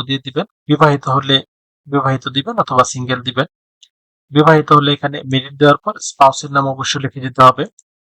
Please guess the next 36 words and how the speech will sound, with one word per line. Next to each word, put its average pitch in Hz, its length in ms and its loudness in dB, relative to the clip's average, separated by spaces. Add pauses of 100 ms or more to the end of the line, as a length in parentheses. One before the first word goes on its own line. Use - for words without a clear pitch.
(420)
আমি 135 240 -6
এখানে 135 280 -10
সিঙ্গেল 131 360 -6
দিয়ে 135 200 0
দিলাম। 127 200 0 (200)
তারপর 127 320 -4
এখানে 127 280 -14
ফোন 127 120 -8 (100)
নাম্বারটি 127 400 -2
এখানে 127 260 -8
দিতে 131 220 -6
হবে। 127 220 0
এখানে 135 260 -4
আমি 180 100 -10 (140)
ফোন 139 180 -6
নাম্বারটি 131 380 -8
আবার 131 200 -6
টাইপ 127 140 -6 (100)
করে 127 220 -2
দিব। 120 120 -10 (440)
তারপর 139 260 2 (100)
এখানে 139 300 -6
একটি - 180 -18 (120)
ইমেইল 135 240 -6
অ্যাড্রেস 127 280 -4 (100)
দিতে - 260 -8
হবে। 139 200 2 (280)
তারপর 143 320 0
এখানে 135 220 -6 (200)
কোঠা 147 280 -8
থাকলে 135 280 -6
কোঠার 139 320 0
তথ্য - 160 -2 (120)
দিতে 139 220 -4
হবে, 139 160 0 (140)
আর 131 80 2